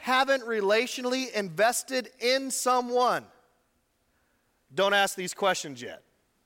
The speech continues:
If you don't know about them, let me get real practical.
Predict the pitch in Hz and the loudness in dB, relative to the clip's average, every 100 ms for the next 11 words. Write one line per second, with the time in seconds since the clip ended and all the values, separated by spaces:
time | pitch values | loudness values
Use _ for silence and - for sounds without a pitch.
0 | _ _ _ _ _ _ _ _ _ _ | _ _ _ _ _ _ _ _ _ _
1 | _ - 165 175 220 254 247 247 254 262 | _ -2 -2 0 2 2 4 2 4 2
2 | 262 233 220 220 202 196 185 160 170 160 | 0 0 -2 -2 -6 -6 -6 -2 -4 -2
3 | 160 139 151 120 - - 98 | -4 -2 -4 -4 -6 -20 -20